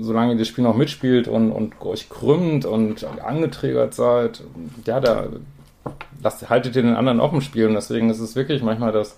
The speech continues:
für euch und auch für den anderen das Beste, also nicht nur diese Grenzen zu ziehen, Standards und Dealbreaker zu setzen, sondern auch zu sagen, „Ja, ich verzeih dir das“, ne, ich,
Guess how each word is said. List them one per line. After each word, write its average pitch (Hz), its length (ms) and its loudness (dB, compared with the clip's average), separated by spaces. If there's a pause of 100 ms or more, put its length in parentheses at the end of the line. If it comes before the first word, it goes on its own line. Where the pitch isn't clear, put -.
(1080)
für 123 160 2
euch 151 440 4
und 113 60 -2
auch 117 120 2
für - 100 -10
den 110 140 -2
anderen 160 380 2
das 104 140 -2
Beste, 110 680 -4 (280)
also 107 200 -4
nicht 110 180 -2
nur 107 80 -4
diese 101 140 -6
Grenzen 127 400 -2
zu 123 120 -6
ziehen, 127 380 -4
Standards 110 340 -4
und 107 80 -2
Dealbreaker 123 380 -2
zu 120 100 -6
setzen, 117 360 -4
sondern 110 180 0
auch - 160 -2
zu - 120 -12
sagen, 117 260 -4
„Ja, 190 320 0
ich 156 160 -10
verzeih - 320 -4
dir 143 280 -4
das“, 156 260 0
ne, 135 200 -2
ich, 127 180 -4